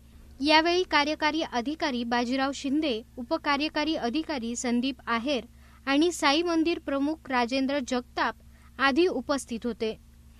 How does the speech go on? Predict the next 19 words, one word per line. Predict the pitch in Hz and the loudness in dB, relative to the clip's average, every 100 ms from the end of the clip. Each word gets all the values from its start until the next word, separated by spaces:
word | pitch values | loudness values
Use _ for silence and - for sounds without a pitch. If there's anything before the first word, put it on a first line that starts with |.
| - - | -20 -8
उत्तर | 294 254 359 | -6 2 2
प्रदेशचे | 370 311 285 302 277 339 339 - | 2 0 2 0 0 -4 -2 -2
पर्यटन | 277 285 277 294 | 0 -2 -2 -2
मंत्री | 285 269 277 320 233 226 - - - | 0 -2 -2 -4 -6 -10 -20 -12 0
ओम | 302 359 | 0 2
प्रकाश | 349 320 370 285 277 - - | 0 0 2 0 0 -8 0
आणि | 269 330 | 4 4
जिल्हा | 285 285 320 | 4 4 4
परिषदेच्या | 349 302 311 320 294 311 330 | 2 2 2 2 2 2 2
माजी | 330 294 254 254 | 4 4 2 0
अध्यक्ष | 330 240 214 302 349 - 247 226 - | -2 -2 -2 0 -2 0 -2 -2 -6
शालिनी | 294 247 262 302 320 | 0 2 2 2 0
विखे | 262 254 - | 0 -4 -4
पाटील | 359 320 233 226 226 - - - | -2 -4 -2 -6 -8 -16 -20 -10
यांनी | 269 294 311 370 294 285 - | 2 6 6 6 4 0 0
काकड | 269 262 359 | 0 2 2
आरतीला | 339 311 339 330 | 2 0 -2 -2
हजेरी | 311 269 247 226 226 | -2 -2 0 0 -2
लावली. | 214 214 | -4 -6